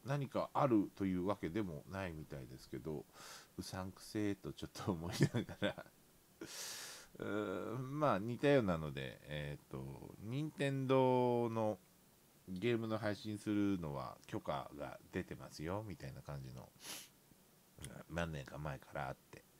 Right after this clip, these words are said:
えー、まあ、そんな中で、こう、バックアップしますよっていうことなんでしょうね。えー、変なのって思ったりとかしてます。いずれ原神はやりたいなとは思ってるんですけど、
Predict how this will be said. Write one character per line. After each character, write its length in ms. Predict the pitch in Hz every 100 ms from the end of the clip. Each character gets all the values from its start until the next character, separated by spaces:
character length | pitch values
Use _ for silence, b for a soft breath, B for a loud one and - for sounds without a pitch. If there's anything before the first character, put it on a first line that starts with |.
| B B B B B -
え 840 | 80 78 76 73 71 71 64 62 58 - - 50 50 50 50 - 71 - 50 - 67 65
ー、 0 |
ま 140 | 95 95
あ、 40 |
そ 120 | 92 110
ん 40 |
な 120 | 110
中 220 | 110 95
で、 240 | 76 69 - -
こ 100 | 78
う、 40 | 78
バ 100 | 98
ッ 20 |
ク 160 | - 151
ア 40 |
ッ 40 | 143
プ 160 | -
し 100 | 107
ま 140 | 131 147
す 100 | 143
よ 220 | 151 156
っ 40 | 143
て 100 | 87
い 60 |
う 40 | 76
こ 140 | 78
と 120 | 80
な 120 | 69
ん 100 | 65
で 100 | 65
し 80 | 71
ょ 100 | 98
う 20 |
ね。 160 | 147 156 - B B B B B
え 1200 | 123 123 117 107 98 95 90 82 82 80 78 80 -
ー、 40 |
変 240 | 101 90 76
な 100 | 69
の 280 | 92 127 123
っ 40 |
て 80 | 101
思 160 | 73 73
っ 20 |
た 140 | -
り 80 | -
と 100 | -
か 140 | - -
し 100 | -
て 80 |
ま 160 | 92 127
す。 260 | - - - - - -
い 100 | 147
ず 140 | 196
れ 260 | 208 170 - _ - -
原 180 | 139
神 200 | 135 135
は 120 | 127 117
や 140 | 107
り 120 | 110
た 180 | 127 131
い 100 | 110
な 220 | 85 78
と 140 | 71 76
は 60 |
思 180 | 71 78
っ 20 |
て 140 | 73 71
る 60 |
ん 40 | 69
で 80 | 67
す 100 | -
け 80 |
ど、 140 | 67